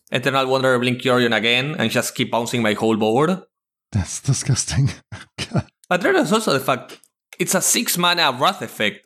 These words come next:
Speaker 1: attached to a Planeswalker, because you can just go minus four, make your opponent keep a one one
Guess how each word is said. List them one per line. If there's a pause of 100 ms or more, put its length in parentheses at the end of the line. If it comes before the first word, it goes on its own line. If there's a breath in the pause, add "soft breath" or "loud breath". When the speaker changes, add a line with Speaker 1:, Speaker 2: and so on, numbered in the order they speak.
Speaker 1:
attached
to
a
Planeswalker,
because
you
can
just
go
minus
four,
make
your
opponent
keep
a
one
one